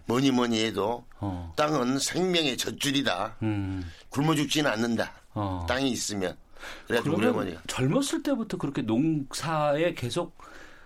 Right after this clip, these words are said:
Speaker 2: 관여를 해 오셨네요.
Speaker 1: 네, 그렇죠. 저희 또 그 외갓집이 과수원이었어요.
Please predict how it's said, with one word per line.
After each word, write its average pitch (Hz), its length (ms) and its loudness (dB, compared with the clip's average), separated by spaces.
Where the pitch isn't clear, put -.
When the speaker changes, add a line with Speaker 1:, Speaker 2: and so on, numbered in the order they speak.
Speaker 2:
관여를 170 500 0
해 247 80 6
오셨네요. 180 800 4
Speaker 1:
네, 151 260 4
그렇죠. 131 380 0
저희 175 240 0
또 165 260 2
그 147 120 4
외갓집이 135 840 2
과수원이었어요. 117 1080 0